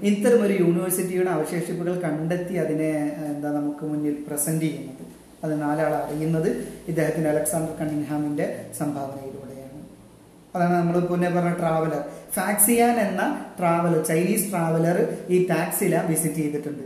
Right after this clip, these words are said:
അത് ലാൻഡ്മാർക്കബിൾ സംഗതിയാണ്, അതുകൊണ്ടാണ്. ബാക്കി കുറേ ആളുകൾ അവിടെ വിസിറ്റ് ചെയ്തിട്ടുണ്ടാവും, പഠിച്ചിട്ടുണ്ടാവും. ഈ വളരെ പ്രസിദ്ധരായ കുറച്ച് ആള്, ആളുകൾ അവിടെ സന്ദർശിച്ചതിനെ പറ്റി ചോദ്യങ്ങൾ വരാം. അതുപോലെ ആ നെയിമിന്റെ പേര്, തക്ഷശില, സോറി, ആ പേരിന്റെ ഒറിജിൻ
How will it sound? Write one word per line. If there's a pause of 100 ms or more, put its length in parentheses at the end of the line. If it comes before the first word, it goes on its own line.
അത്
ലാൻഡ്മാർക്കബിൾ
സംഗതിയാണ്,
അതുകൊണ്ടാണ്. (320)
ബാക്കി
കുറേ
ആളുകൾ
അവിടെ
വിസിറ്റ്
ചെയ്തിട്ടുണ്ടാവും,
പഠിച്ചിട്ടുണ്ടാവും. (360)
ഈ
വളരെ
പ്രസിദ്ധരായ
കുറച്ച്
ആള്, (200)
ആളുകൾ
അവിടെ
സന്ദർശിച്ചതിനെ
പറ്റി
ചോദ്യങ്ങൾ
വരാം. (680)
അതുപോലെ
ആ (300)
നെയിമിന്റെ
പേര്, (260)
തക്ഷശില, (220)
സോറി, (360)
ആ
പേരിന്റെ
ഒറിജിൻ